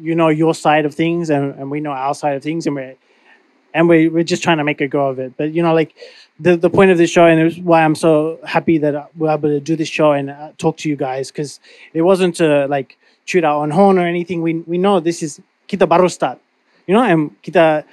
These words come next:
walaupun ada plan, we don't know where it's gonna go. We've,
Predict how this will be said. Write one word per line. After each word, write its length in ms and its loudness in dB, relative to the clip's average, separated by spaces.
walaupun 420 4
ada 140 4
plan, 300 2
we 100 2
don't 220 4
know 180 4
where 120 4
it's 100 0
gonna 200 -2
go. 220 2
We've, 380 -4